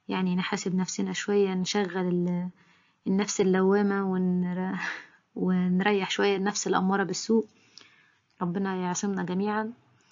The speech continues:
آه، طبعًا اللي احنا فيه ده يعني ما فيش شك ان هو ابتلاء شديد.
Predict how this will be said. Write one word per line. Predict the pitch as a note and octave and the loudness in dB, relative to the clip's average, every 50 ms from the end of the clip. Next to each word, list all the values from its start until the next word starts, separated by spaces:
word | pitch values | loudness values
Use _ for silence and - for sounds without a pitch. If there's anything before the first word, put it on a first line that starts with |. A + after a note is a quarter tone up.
| _ _ _ _ _ _ _ _ _ _ _ _ _ _ - | _ _ _ _ _ _ _ _ _ _ _ _ _ _ -10
آه، | - - F#3+ F#3+ F#3+ F#3+ F#3+ F#3 F#3+ F#3 F#3 F#3 F#3 F#3 F#3 F#3 F3 - _ _ _ _ | -6 -4 -2 -2 -2 -2 -2 -2 -2 -2 -2 -2 -2 -2 -4 -4 -6 -12 _ _ _ _
طبعًا | - G3+ F#3 G3 F#3+ G3 F#3+ | -2 0 0 2 0 0 0
اللي | F#3+ F3 G3 | -2 -2 -2
احنا | G3 - F#3+ F#3+ | -2 -2 -4 -4
فيه | F#3 - G3+ G3+ F3+ | -2 0 0 2 2
ده | G3 G3 G3 F#3+ | 2 2 2 2
يعني | F#3+ F#3 F#3 F#3 F3+ F#3 F#3 F#3 F#3 F#3 F#3+ - - _ _ _ _ _ _ _ _ _ _ _ _ _ _ _ _ _ - | 0 0 0 0 0 0 0 0 0 -2 -2 -6 -8 _ _ _ _ _ _ _ _ _ _ _ _ _ _ _ _ _ -8
ما | G3+ F3+ | -8 0
فيش | - G#3+ G#3+ - | 0 2 2 2
شك | - G3+ G3 G3 - - | 2 0 -2 -2 -4 -4
ان | F#3 F3+ | -4 -2
هو | F#3+ F#3 F#3+ F#3+ F#3+ F#3+ F#3 F#3 F3+ F#3 F#3+ D2 - | -2 -2 -2 -2 -2 -2 -2 -2 -2 -2 -2 -4 -6
ابتلاء | - - - - F3+ - - - F#3+ F#3+ G3 | -6 -8 -10 -10 -12 -10 -8 -6 -4 -2 -2
شديد. | - - - E3+ E3+ G3+ G#3 A3+ A3+ | -2 -2 -2 -2 0 0 0 -2 -4